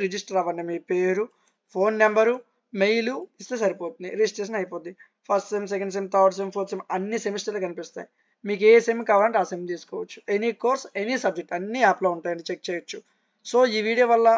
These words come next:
మీకు ఏం చదవాలో తెలిసింది అనిపిస్తే ఖచ్చితంగా లైక్ చేయండి. అదేవిధంగా మీ ఫ్రెండ్స్కి కూడా ఈ వీడియోని షేర్ చేయండి. మీకు ఇంకేమైనా సబ్జెక్ట్స్ కావాలనుకుంటే నాకు కామెంట్ సెక్షన్లో చెప్పండి, ఖచ్చితంగా వీడియో చేస్తాను.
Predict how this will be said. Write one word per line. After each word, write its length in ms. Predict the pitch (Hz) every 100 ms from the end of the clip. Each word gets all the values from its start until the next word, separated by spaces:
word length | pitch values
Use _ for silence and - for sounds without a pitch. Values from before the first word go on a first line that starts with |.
| - 208
మీకు 200 | 214 190 220
ఏం 100 | 240 233
చదవాలో 300 | 226 226 226
తెలిసింది 260 | 220 214 220
అనిపిస్తే 280 | 208 214 240 214
ఖచ్చితంగా 360 | 190 214 214 202
లైక్ 160 | 196 -
చేయండి. 260 | 226 220 269 - _ _ _ - 202
అదేవిధంగా 500 | 254 269 269 254 262 - 208
మీ 80 | 196
ఫ్రెండ్స్కి 340 | 196 202 226 240
కూడా 120 | 226 214
ఈ 40 | 196
వీడియోని 260 | 202 202 190
షేర్ 160 | 190 196
చేయండి. 280 | 196 202 254 _ _ _ 214
మీకు 120 | 240 254
ఇంకేమైనా 360 | 247 262 277 262
సబ్జెక్ట్స్ 340 | 220 233 - 226
కావాలనుకుంటే 500 | 220 226 214 214 226 233
నాకు 100 | 214
కామెంట్ 260 | 190 196 202
సెక్షన్లో 260 | 190 196 190
చెప్పండి, 240 | 185 214 196
ఖచ్చితంగా 340 | 180 - 196 190
వీడియో 160 | 196 196 202
చేస్తాను. 320 | 196 202